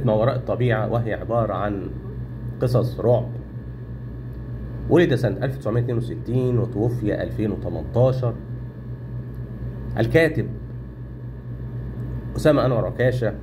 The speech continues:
ولد ألف تسعمية واحد وأربعين وتوفي ألفين وعشرة، من مواليد طنطا أيضا، وكتب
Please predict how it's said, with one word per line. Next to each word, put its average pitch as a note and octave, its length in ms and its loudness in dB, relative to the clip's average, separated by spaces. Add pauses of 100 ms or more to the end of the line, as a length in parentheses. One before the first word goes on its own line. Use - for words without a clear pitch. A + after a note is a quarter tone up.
(600)
ولد A#2+ 220 4
ألف A#2 160 2
تسعمية A2+ 240 0
واحد G#2+ 220 2
وأربعين A#2 420 4
وتوفي A#2 380 0
ألفين A#2 220 -2
وعشرة، A2 360 2
من F#2+ 140 -2
مواليد A2+ 340 -2
طنطا A#2+ 360 4
أيضا، B2 340 6 (1500)
وكتب B2+ 380 4